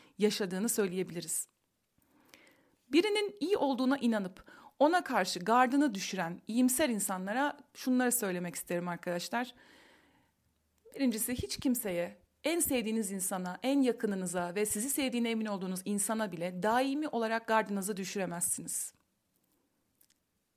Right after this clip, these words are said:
İnsanlar her zaman iyi değil. İyi insanlar ve kötü insanlar var. İyi insanların da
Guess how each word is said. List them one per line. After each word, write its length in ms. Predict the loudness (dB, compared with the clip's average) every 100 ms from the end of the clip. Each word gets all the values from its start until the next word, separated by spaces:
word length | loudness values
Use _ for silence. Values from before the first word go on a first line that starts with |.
| _ _ _ _ -4
İnsanlar 540 | 0 4 4 2 0
her 180 | 2 2
zaman 440 | 2 -2 -4 -4
iyi 200 | -6 -6
değil. 320 | -4 -6 -8 _ _ -20 -20 -20 _
İyi 160 | 0 2
insanlar 520 | 6 6 6 4 2
ve 60 |
kötü 300 | 2 0 2
insanlar 460 | 0 2 0 0 -2
var. 300 | 0 0 -2 -18 _ _ _
İyi 180 | 0 2
insanların 680 | 2 4 4 4 2 0
da 100 | 2